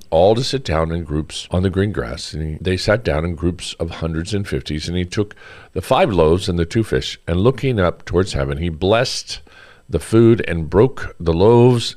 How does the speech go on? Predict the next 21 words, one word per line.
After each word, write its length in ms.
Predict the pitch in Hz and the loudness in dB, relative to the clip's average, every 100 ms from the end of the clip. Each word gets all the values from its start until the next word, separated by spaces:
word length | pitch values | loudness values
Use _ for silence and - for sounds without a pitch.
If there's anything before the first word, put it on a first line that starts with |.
| - | -6
and 300 | 80 76 76 | -2 -2 -2
he 140 | 78 | -6
kept 360 | 67 - 82 80 | -6 -4 -4 -4
giving 560 | 87 127 135 131 120 117 - | 0 2 2 0 -2 -6 -8
them 600 | 98 104 110 113 113 113 | -2 2 2 2 -2 -6
to 320 | - 110 110 | -2 0 2
the 120 | 101 | 0
disciples 640 | 104 104 90 92 98 92 - | -2 -2 0 2 2 2 0
to 420 | - 98 95 92 - | 2 4 4 2 0
set 320 | - 87 - | -2 -2 0
before 340 | 82 85 82 | -2 2 2
them. 240 | 80 76 65 - - 80 | 2 -2 -8 -18 -12 -6
And 80 | |
he 80 | 82 | -4
divided 600 | 73 76 76 82 80 78 | -2 -4 0 0 0 -2
up 120 | 73 | -4
the 100 | - | -4
two 200 | 69 85 | -8 -8
fish 300 | 76 78 - | -6 -4 -4
among 380 | 73 71 73 76 | -4 -4 -6 -4
them. 260 | 67 64 | -4 -6